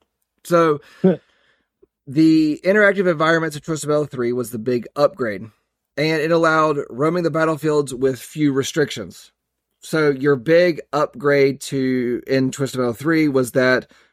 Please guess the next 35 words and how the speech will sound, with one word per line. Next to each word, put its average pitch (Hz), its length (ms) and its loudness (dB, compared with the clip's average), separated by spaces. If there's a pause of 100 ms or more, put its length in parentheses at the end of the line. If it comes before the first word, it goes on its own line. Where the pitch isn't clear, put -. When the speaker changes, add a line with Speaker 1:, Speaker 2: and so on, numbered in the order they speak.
(320)
Speaker 1:
you 117 200 -4
could 113 300 0
get 120 160 2
around 113 340 0
more. 104 320 -4 (480)
That's 143 400 0
really 117 300 0
it. - 420 -16 (400)
They 123 300 2
didn't 139 280 0
do 127 140 2
a 117 80 0
whole 123 200 -4
lot. 123 300 -2
Speaker 2:
Round, 107 420 -6
round, 110 180 -8 (300)
round, 147 220 -6
round. 147 420 -6
Speaker 1:
There 107 100 -6
we 107 60 -4
go. 92 140 -12 (360)
They 233 100 2
didn't 247 120 2
do, 202 140 6
really 180 200 2
do 151 160 2
a 143 40 2
whole 139 160 2
lot 131 280 2 (220)
as 123 180 -6
far 123 320 -2
as 113 340 -2
updating 117 400 -4
the 110 80 -4
game. 185 360 0